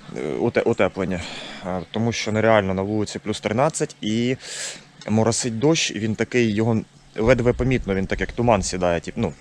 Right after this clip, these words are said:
таке, я-, як це правильно називається. Неприємна штука, коротше. Так, стартанули, дев'ять нуль одна.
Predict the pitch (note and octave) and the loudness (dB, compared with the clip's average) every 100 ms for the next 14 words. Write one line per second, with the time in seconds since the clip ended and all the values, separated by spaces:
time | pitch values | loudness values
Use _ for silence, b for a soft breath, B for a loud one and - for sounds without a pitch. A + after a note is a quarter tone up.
0 | - G#2+ - E2 E2+ - - F2 - - | -10 -6 -4 -2 -4 -6 -6 -6 -6 -4
1 | F2+ E2 F2 E2+ E2+ - - B B B | -2 -2 -4 -4 -4 -6 -10 B B B
2 | B B - B2+ F3+ F3 G#2+ F#2+ - G2 | B B 2 6 6 8 6 4 -4 -8
3 | F#2 - E2+ D#2+ - - - G2+ - - | -14 -14 -14 -14 -14 -14 -2 -2 0 4
4 | A#2 A2+ A#2+ C3+ C#3 A#2+ F#2+ B B B | 4 8 8 10 10 8 6 B B B
5 | B - - - - G2 B2 A2+ A2 A2+ | B -12 -14 -6 2 8 8 8 8 8
6 | A2+ G#2 G2 | 8 8 8